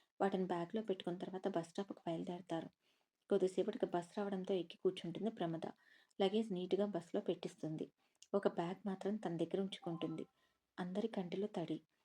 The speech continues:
కొద్దిసేపట్లో బస్ బయలుదేరడంతో భారంగా వీడ్కోలు చెప్తారు ప్రమదకి.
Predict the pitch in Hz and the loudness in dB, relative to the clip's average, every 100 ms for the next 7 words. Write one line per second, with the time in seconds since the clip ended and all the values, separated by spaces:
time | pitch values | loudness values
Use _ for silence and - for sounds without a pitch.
0 | _ _ - 214 190 185 185 202 220 214 | _ _ 0 2 2 2 2 2 0 -2
1 | 180 - 202 190 180 190 170 165 165 160 | -2 -4 -4 -2 -2 -2 -2 -2 -2 -4
2 | - 170 196 196 202 175 170 190 190 160 | -8 -6 -2 2 2 0 0 0 2 0
3 | - 165 202 - 175 165 - | 0 -2 0 0 0 -2 -4